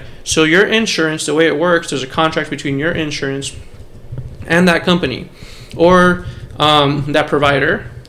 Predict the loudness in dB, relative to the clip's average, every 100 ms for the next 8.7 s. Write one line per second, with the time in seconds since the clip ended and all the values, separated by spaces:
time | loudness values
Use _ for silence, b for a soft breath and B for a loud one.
0 | -2 0 2 0 -2 -2 0 0 0 -2
1 | -2 -4 -4 -2 0 0 -2 -2 -2 0
2 | -2 -2 -4 -2 -4 -6 -10 -10 -6 -6
3 | -6 -4 -2 -2 -4 -2 -2 -2 -6 -6
4 | -4 -4 -4 -4 -4 -2 -2 -4 -10 -12
5 | B B B -2 2 2 2 -2 -2 2
6 | 4 2 2 0 0 0 -2 -4 -2 -2
7 | -2 -2 -4 -2 -2 -2 -2 -4 -4 0
8 | 2 4 4 2 -2 -8